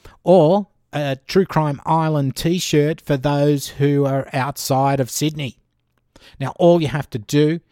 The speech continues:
is to become a patron member and, uh, to, to be in the draw. In the future, there will be more prizes for patron members as well, and that goes for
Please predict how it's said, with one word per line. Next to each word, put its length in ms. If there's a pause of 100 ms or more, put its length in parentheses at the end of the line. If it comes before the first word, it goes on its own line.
(220)
is 160
to 140
become 460
a 60
patron 600
member 520 (460)
and, 380
uh, 320 (120)
to, 160
to 280
be 200
in 100
the 80
draw. 340 (1200)
In 200
the 80
future, 420
there 180
will 120
be 140
more 400
prizes 680
for 340
patron 600
members 440
as 220
well, 220 (240)
and 160
that 200
goes 280
for 180